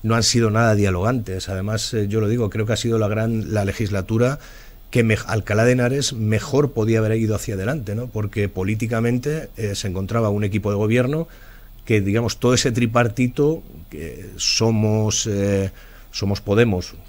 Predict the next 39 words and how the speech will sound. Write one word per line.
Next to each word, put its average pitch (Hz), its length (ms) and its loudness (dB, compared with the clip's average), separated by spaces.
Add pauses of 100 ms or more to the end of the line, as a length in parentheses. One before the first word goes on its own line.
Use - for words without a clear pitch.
que 87 120 -8
ahora 95 220 -2
ya 95 180 0
no 92 140 -2
son 90 180 -6
Podemos, 95 520 0
pero, 82 420 -6
pero 80 220 -10
hasta 90 180 -6
hace 92 200 -6
poco, 95 260 -4
pues 92 140 -2
bueno, 92 160 -2
pues 82 140 -10
había 82 180 -4
mucha 87 220 -6
tendencia 85 400 -6
hacia 87 160 -4
Podemos, 90 420 -2 (720)
Izquierda 113 920 4
Unida 107 680 2
y 98 280 0
el 95 140 0
psoe 131 460 2 (560)
controlaban 110 580 2
parte 123 300 0
de 117 80 2
esa, 104 420 0
de 107 120 -2
ese 110 240 -2
núcleo 120 340 0
que 117 100 -2
podía 104 300 -2
ser 110 160 -4
de 110 60 -2
oposición. 104 680 -4
El 101 180 -2
Partido 117 440 2
Popular, 127 520 2